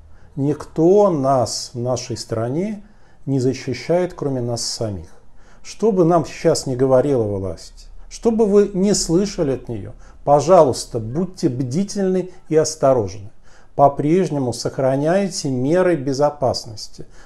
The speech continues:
Ну, естественно, не выходя за пределы здравого смысла, потому что <laughs> бессмысленно ходить по улице в маске и в перчатках вот такую тёплую летнюю погоду.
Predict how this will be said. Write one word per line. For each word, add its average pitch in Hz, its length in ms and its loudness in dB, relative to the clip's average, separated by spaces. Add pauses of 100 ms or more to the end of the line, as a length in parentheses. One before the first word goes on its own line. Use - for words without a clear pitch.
(140)
Ну, 208 120 -2
естественно, 151 880 0 (360)
не 156 460 4
выходя 147 480 2
за 139 140 2
пределы 143 460 2
здравого 147 420 2
смысла, 127 580 -4 (380)
потому 139 240 -4
что - 280 -4
<laughs> - 40 -6
бессмысленно 156 760 0
ходить 135 400 -4
по 131 100 -2
улице 123 460 -2
в 107 60 -8
маске 127 520 -4 (460)
и 123 100 0
в 123 120 -10
перчатках 139 680 2
вот - 220 -4
такую 127 520 -2 (300)
тёплую 131 680 0
летнюю 135 460 -2
погоду. 104 640 -4